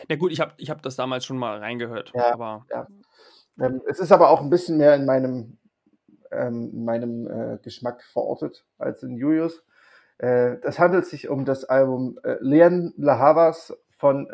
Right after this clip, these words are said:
Speaker 2: Leanne La Havas, also Self-Titled.
Speaker 1: Mhm.
Speaker 2: Ähm, ja, es, ich muss sagen, ähm, mir ist diese Künstlerin, äh, bis zu diesem Album so ein bisschen untergegangen. Ich hab zwar, ich hör zwar gerne so ein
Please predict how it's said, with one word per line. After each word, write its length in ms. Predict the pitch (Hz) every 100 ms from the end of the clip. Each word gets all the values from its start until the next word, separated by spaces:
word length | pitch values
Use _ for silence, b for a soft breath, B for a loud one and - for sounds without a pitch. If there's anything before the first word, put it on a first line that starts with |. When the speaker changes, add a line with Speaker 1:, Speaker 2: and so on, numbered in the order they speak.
| -
Speaker 2:
Leanne 420 | 135 147 135 135
La 180 | 127 131
Havas, 400 | 135 170 180 - -
also 200 | 120 120
Self-Titled. 720 | 139 147 - 131 135 - - b b b b b b -
Speaker 1:
Mhm. 160 | 131
Speaker 2:
Ähm, 420 | 143 143 147 143 - _ _ _ _
ja, 280 | 170 143 117
es, 280 | 127 - _ _ _
ich 140 | -
muss 140 | 156
sagen, 280 | 160 160 160
ähm, 300 | 143 139 -
mir 120 | 135
ist 160 | - -
diese 320 | 147 143 123 - _ _ _
Künstlerin, 600 | 175 170 156 143 131 -
äh, 100 | - - _ -
bis 140 | 156
zu 80 | -
diesem 240 | 139 143
Album 320 | 131 151 143 127
so 80 |
ein 60 | 127
bisschen 360 | 147 - 131 123
untergegangen. 1300 | - 175 165 - _ _ _ - 110 135 135 170 -
Ich 160 | -
hab 160 | 139 - _ _
zwar, 480 | _ 127 127 123 - _ _ _ _ _ _
ich 120 | -
hör 140 | 147
zwar 380 | 151 143 147 -
gerne 560 | - 135 123 139 147 139
so 440 | 131 135 131 135
ein 180 | - -